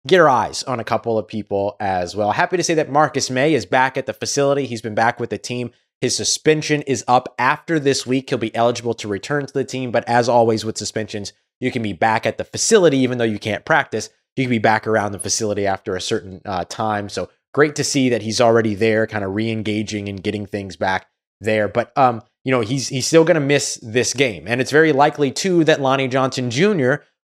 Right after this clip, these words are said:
seems like he might miss this game as well, being a did not participate in practice both days of the week so far. However, the Saints are trending in the right direction when it comes to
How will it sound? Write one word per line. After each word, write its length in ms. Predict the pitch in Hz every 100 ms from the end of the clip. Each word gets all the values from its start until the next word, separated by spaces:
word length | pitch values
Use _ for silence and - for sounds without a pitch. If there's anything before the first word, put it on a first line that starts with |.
| _
seems 400 | - 151 135 139
like 220 | 123 123 -
he 160 | 185
might 220 | 185 151
miss 200 | 131 127
this 200 | - 117
game 280 | - 120 117
as 160 | 107 101
well, 240 | 139 139
being 240 | 123 120 110
a 120 | 98 _ -
did 220 | 107 151
not 300 | 139 139 -
participate 540 | - 113 123 135 123 113
in 120 | 104
practice 500 | - 131 131 120 107
both 360 | 101 139 196 196
days 280 | 139 127 -
of 180 | 120
the 80 | 110
week 240 | 110 120 -
so 200 | - 101
far. 300 | - 123 101
However, 500 | 120 165 170 151 - _ -
the 80 | 135
Saints 260 | 196 202
are 260 | - 170 185
trending 460 | - 175 160 139 139
in 160 | 143
the 80 | 139
right 200 | 131 120
direction 500 | 117 120 - 113 104
when 120 | 107
it 100 | 107
comes 380 | - 101 98 -
to 260 | - 87